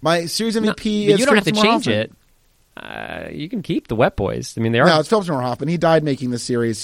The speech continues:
Speaker 1: He, it's, I gotta raise that flag for him.
Speaker 2: Yeah, I, I was talking to Amy about this. Um, like, this was a, a moment. It's, it's like, n-, most, you know, when, y-, when actors die, sometimes they're younger, and we're like, "Wow, what could they have done?"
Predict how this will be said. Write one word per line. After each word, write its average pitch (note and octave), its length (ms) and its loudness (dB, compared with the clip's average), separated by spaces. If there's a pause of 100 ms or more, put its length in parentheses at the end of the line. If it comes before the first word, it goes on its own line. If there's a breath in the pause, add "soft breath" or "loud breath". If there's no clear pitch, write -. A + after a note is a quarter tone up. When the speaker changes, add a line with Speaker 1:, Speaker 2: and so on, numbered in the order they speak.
(100)
Speaker 1:
He, B2+ 360 0 (160)
it's, - 500 -6 (260)
I B2 140 2
gotta B2 240 4
raise A2+ 260 4
that A#2 160 0
flag G#2 280 -4
for - 120 -6
him. A2 120 -10 (180)
Speaker 2:
Yeah, A3+ 220 0
I, D#3 140 -4 (120)
I E3+ 40 0
was F3+ 120 0
talking F#3+ 260 0
to D3 80 -2
Amy E3 220 -2
about A#2 260 -2
this. - 460 -10
Um, G2+ 480 -6 (800)
like, C3+ 160 -2
this E3+ 200 2
was D3 400 0
a, C3+ 200 -8 (880)
a B2+ 80 0
moment. B2 460 2
It's, B2 240 0
it's A#2+ 220 -6
like, A#2 180 -4
n-, B2 140 -2
most, C#3+ 420 -2
you C#3+ 100 -2
know, B2 100 0
when, A#2 280 -4
y-, A#2+ 260 -2
when B2 160 -6
actors B2 400 -2
die, A2 300 -2
sometimes A2+ 320 -4
they're B2 100 -4
younger, G#2+ 460 -4
and G#2 120 -6
we're G2+ 80 -6
like, G2+ 220 -6
"Wow, A#2+ 160 0
what G#2+ 160 -4
could B2+ 140 -10
they B2 100 -4
have G2 160 -6
done?" A#2+ 460 -4